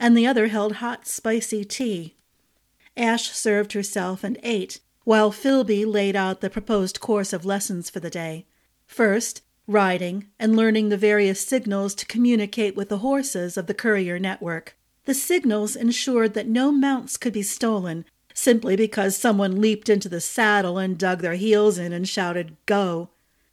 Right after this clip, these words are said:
Ash needed to learn the proper care of the horses and the various codes the couriers used to communicate the conditions in each country they traveled through whenever they met up with each other.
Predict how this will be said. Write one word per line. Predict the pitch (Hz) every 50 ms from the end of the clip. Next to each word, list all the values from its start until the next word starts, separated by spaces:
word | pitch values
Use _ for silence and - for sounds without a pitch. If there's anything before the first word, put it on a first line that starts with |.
| _ _ _ _
Ash | - 262 277 294 294 285 - -
needed | 240 240 254 247 240 233 233
to | - 240
learn | 220 226 220 220 208
the | 196 202
proper | 208 - 262 247 254 254 - 277 269
care | 269 - - 269 254 247 226
of | 202 180
the | 196 196
horses | 208 226 214 214 208 - - 175 165 185 - - - _ _ _ -
and | 269 285 269 247 240 240 226
the | 233 220
various | 226 226 226 220 214 196 196 196 - -
codes | - - 269 240 214 196 196 190 190 -
the | - 190 196
couriers | - - 247 226 214 214 208 196 180 190 190 185 -
used | 185 180 175 175 185 - -
to | - 240
communicate | - 240 240 226 220 208 208 - 240 208 196
the | - 220
conditions | - - 214 202 262 269 285 269 - 202 180 180 175 190
in | 196 190
each | 190 185 - - -
country | - 220 202 190 - 196 180
they | 170 185 175 175
traveled | - - 220 214 220 202 196 175 170 -
through | - 180 170 160 180 - _ _ -
whenever | 247 247 247 233 196 214 196
they | 196 190
met | 190 190 196 202
up | 220 214 214
with | 202 190 185 -
each | 175 165 - -
other. | 180 170 165 165 165 160